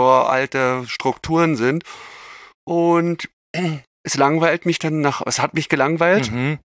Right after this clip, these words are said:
Speaker 1: Und vielleicht ist da was dabei. Und deswegen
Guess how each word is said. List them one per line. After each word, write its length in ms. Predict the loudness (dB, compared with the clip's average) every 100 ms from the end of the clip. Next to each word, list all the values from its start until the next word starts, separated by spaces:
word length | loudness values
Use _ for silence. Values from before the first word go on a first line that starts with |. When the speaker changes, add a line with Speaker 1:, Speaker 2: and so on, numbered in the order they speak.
| _ _ -20 -16 -6
Speaker 1:
Und 500 | 0 2 2 0 -4
vielleicht 300 | -2 -2 -4
ist 160 | -2
da 120 | 0 0
was 120 | 0
dabei. 460 | 0 2 2 2
Und 180 | 0 2
deswegen 480 | 0 0 -2 -2